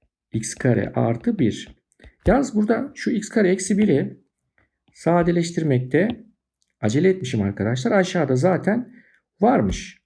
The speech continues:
E o zaman ben şurayı, şurayı iptal edeyim o zaman.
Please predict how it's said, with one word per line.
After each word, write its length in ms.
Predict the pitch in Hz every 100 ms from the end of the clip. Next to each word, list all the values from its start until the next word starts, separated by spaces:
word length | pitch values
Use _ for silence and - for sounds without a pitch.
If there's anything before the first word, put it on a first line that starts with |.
| _
E 80 | -
o 100 | 185
zaman 460 | 226 196 214 220 - _ _ _ _
ben 180 | 190 208
şurayı, 600 | 190 214 151 123 208 214 - _ _ _ _ _ _ -
şurayı 280 | - 190 139
iptal 300 | 135 - 139
edeyim 220 | 92 87
o 40 | 85
zaman. 360 | 85 156 180